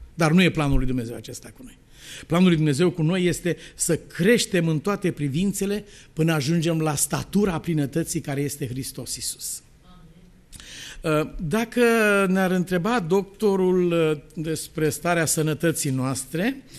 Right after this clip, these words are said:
Speaker 1: uh, bineînțeles că noi i-am spune ce credem noi.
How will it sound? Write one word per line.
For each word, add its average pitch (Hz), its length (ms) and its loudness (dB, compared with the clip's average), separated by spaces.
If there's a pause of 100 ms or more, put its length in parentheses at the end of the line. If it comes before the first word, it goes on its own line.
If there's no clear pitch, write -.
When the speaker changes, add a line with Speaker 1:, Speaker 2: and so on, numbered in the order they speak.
(280)
Speaker 1:
uh, 156 260 0
bineînțeles 165 760 0
că 165 140 0
noi 165 300 2
i-am 147 200 0
spune 214 400 2
ce 160 220 0
credem 147 360 -4
noi. 269 260 -4